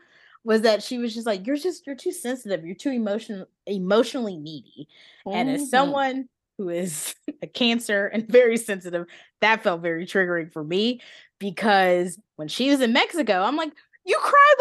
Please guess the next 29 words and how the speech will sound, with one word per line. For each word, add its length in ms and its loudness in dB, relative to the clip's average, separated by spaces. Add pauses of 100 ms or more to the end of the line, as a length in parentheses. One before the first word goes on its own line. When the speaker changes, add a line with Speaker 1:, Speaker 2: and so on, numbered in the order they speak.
Speaker 1:
like, 100 -2
three 440 2
times 580 0
Speaker 2:
<laughs> 60 6
Speaker 1:
out 220 6
of 120 -2
the 100 8
blue." 560 2
Speaker 2:
Right. 460 2
Speaker 1:
And 160 -4
so 260 0
when 120 -4
he 60 -2
Speaker 2:
Still 120 8
Speaker 1:
was 200 10
Speaker 2:
don't 100 4
Speaker 1:
sen- 60 4
Speaker 2:
know 100 8
why 240 6
you 160 -6
were 100 -6
crying. 500 -8 (220)
Speaker 1:
<laughs> 80 6 (540)
Right. 380 2 (320)
So 180 -4
when 120 -6
he 160 -4
was 160 -4
sensitive 760 0